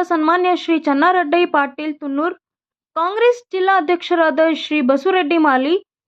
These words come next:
ಪಾಟೀಲ್ ಅನುಪೂರ ಭಾಗವಹಿಸಿದರು. ಈ ಸಂದರ್ಭದಲ್ಲಿ ಮಾಜಿ ಬ್ಲಾಕ್ ಅಧ್ಯಕ್ಷರು ಸುದರ್ಶನ್ ನಾಯಕ್ ಹಾಗೂ ಕೆ ಪಿ ಸಿ ಸಿ ಸಂಯೋಜಕರಾದ ರಾಘವೇಂದ್ರ ಗೌಡ ಮಾನಸಗಲ್,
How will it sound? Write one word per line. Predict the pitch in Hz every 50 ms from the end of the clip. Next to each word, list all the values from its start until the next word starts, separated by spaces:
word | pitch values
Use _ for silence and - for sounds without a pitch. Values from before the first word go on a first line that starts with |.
| _ -
ಪಾಟೀಲ್ | 302 302 311 311 381 381 - -
ಅನುಪೂರ | 277 302 339 381 370 370 359 349 339
ಭಾಗವಹಿಸಿದರು. | 330 302 277 277 277 302 294 294 285 262 285 277 233 247 226 214 - - _ _ _ _ _ _ _ _ _ _ _ _ _ _ -
ಈ | 403
ಸಂದರ್ಭದಲ್ಲಿ | 415 415 415 392 403 453 494 480 453 415 427 403 403 403 392
ಮಾಜಿ | 359 302 285 302 330 403
ಬ್ಲಾಕ್ | 403 392 370 370 330 359
ಅಧ್ಯಕ್ಷರು | 339 277 330 339 330 - 330 330 320 311
ಸುದರ್ಶನ್ | 294 302 247 294 320 330 - 370 349 339
ನಾಯಕ್ | 320 294 285 294 359 349 _ _ _ _ _ -
ಹಾಗೂ | 285 269 285 269
ಕೆ | - 302 311
ಪಿ | 302 392
ಸಿ | 392 - 392
ಸಿ | 370 - 370 370 339
ಸಂಯೋಜಕರಾದ | 349 311 285 302 339 349 - 330 320 311 302 302 294 247 285 269
ರಾಘವೇಂದ್ರ | 254 240 262 285 320 311 330 311 311 311
ಗೌಡ | 285 277 262 269 254 277 320 381 381 _ _ -
ಮಾನಸಗಲ್, | 269 262 262 277 269 285 269 254 311 370